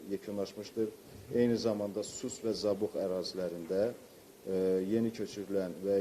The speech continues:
yeni yaradılan yaşayış sahələrinə elektrik enerjisi verilişi ilə bağlı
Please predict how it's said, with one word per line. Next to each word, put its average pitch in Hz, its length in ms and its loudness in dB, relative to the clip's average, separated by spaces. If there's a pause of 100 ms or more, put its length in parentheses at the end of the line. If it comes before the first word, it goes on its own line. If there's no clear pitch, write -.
yeni 104 260 -2
yaradılan 92 600 0
yaşayış 98 460 0
sahələrinə 90 580 -2
elektrik 92 340 -8
enerjisi 90 380 -8
verilişi 92 420 -4
ilə 90 120 -8 (100)
bağlı 98 360 0